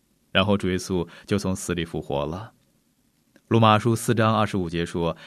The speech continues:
，“耶稣被交给人，是为我们的过犯，复活是为叫我们称义。”主耶稣对拉撒路坟墓前哭泣的两个姐妹就说了，“复活在我，生命也在我。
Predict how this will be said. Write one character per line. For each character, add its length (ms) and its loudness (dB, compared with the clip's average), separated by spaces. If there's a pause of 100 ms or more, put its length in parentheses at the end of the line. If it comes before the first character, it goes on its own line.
(160)
，“耶 140 8
稣 220 6
被 240 6
交 160 0
给 140 0
人， 560 0
是 160 -2
为 120 4
我 160 0
们 100 -2
的 60 -4
过 220 0
犯， 380 -6 (240)
复 260 4
活 400 -2 (180)
是 140 -4
为 160 2
叫 160 -2
我 120 -2
们 220 -6
称 320 -2
义。” 300 -4 (1500)
主 120 8
耶 80 10
稣 320 4
对 180 6
拉 160 4
撒 140 2
路 160 4
坟 120 0
墓 120 0
前 340 -2
哭 180 0
泣 200 0
的 160 0
两 160 0
个 80 0
姐 160 -4
妹 100 -2
就 140 -4
说 260 -4
了 180 -2 (220)
，“复 380 4
活 180 -2
在 160 -4
我， 380 -6 (160)
生 340 4
命 260 2
也 160 -8
在 200 -8
我。 480 -14